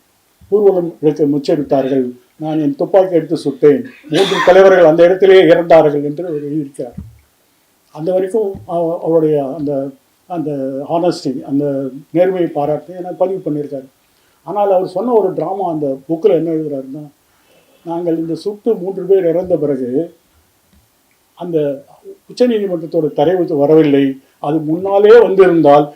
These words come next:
இந்த சாவை தடுத்திருக்கலாம்." அதுதான், அஹ், ஒரு act of dishonest. ஒரு,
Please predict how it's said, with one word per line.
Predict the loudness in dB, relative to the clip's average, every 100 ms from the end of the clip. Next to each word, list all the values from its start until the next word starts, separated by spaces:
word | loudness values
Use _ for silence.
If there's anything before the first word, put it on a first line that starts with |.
| -8
இந்த | -2 -2
சாவை | 2 4 6 6
தடுத்திருக்கலாம்." | 6 4 4 0 0 -4 -2 -4 -4 _ _ _ _ _ _ -6
அதுதான், | 0 2 2 0 -2 -10 -12 -6
அஹ், | -4 -6 -6 -6 -4
ஒரு | -4
act | -6 -4 -4 0
of | -2
dishonest. | -2 -2 -2 0 -4 -8 _ _ -14 -12
ஒரு, | -10